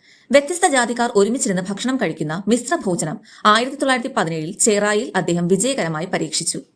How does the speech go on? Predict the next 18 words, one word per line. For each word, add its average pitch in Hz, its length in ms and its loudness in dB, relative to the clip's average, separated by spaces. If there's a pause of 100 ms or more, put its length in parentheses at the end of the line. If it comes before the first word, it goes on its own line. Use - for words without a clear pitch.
(560)
വിദ്യാഭൂഷണി 269 680 0
സാംസ്കാരിക 247 600 -2
സംഘടനയുടെ 185 460 -2
നേതൃത്വത്തിൽ 170 560 -4 (260)
സഹോദരൻ 196 400 0 (160)
പത്രം 254 280 0
പ്രസിദ്ധീകരിച്ചു. 165 600 -4 (680)
ശ്രീനാരായണ 220 440 2
ഗുരുവിന്റെ 170 520 -2 (100)
"ഒരു 202 140 6
ജാതി, 226 340 -2
ഒരു 185 160 0
മതം, 202 280 0
ഒരു 190 140 2
ദൈവം 240 280 0
മനുഷ്യന്" 175 560 -2
എന്ന 185 140 0
വാക്യം 165 440 -4